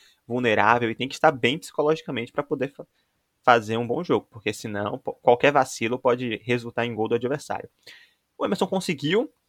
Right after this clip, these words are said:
é, superar isso, esse, essa questão, e fez um bom jogo. Antes disso, antes, antes do,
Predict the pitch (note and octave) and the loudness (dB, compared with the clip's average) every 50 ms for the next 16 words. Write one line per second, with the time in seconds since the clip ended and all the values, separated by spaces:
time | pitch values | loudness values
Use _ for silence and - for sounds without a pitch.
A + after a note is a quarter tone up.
0 | _ _ _ _ _ _ - G#2+ G#2 G2+ F#2+ F2+ F#2 G#2 _ - - - C3+ - | _ _ _ _ _ _ -12 -8 -6 -6 -6 -6 -8 -12 _ -18 -6 -4 -4 4
1 | - B2 G#2+ A2+ G#2 G2+ A2 D3 - _ _ _ _ _ _ _ _ - G#2+ - | 6 6 6 8 8 8 8 6 2 _ _ _ _ _ _ _ _ -8 -8 -6
2 | - - B2+ - - _ - - - G#2 - G2+ G#2 - - - G#2 G#2 B2+ B2+ | -6 -6 -8 -10 -10 _ -20 -8 -8 -6 -6 -6 -10 -10 -12 -8 -6 -6 -6 -2
3 | - D3 D#3 D3+ C#3 B2 B2 A2+ G#2 G2+ A2 A2 A#2 B2 B2 C3 C#3 - - _ | 0 0 0 0 -2 -4 -4 -4 -4 -2 0 2 2 2 0 -2 -8 -8 -14 _
4 | _ _ _ _ _ _ - - G3+ G#3 - - E3 C#3+ D#3+ F3 G#3+ - - D#3+ | _ _ _ _ _ _ -2 0 0 0 0 -6 -8 -4 -2 -2 -2 -2 -2 -2
5 | D3 C#3+ C#3+ - - - B2 A2+ - - G#2+ G#2 G#2+ G#2 F#2+ F#2+ | -2 -2 -4 -6 -8 -8 -8 -8 -8 -10 -8 -6 -6 -6 -6 -8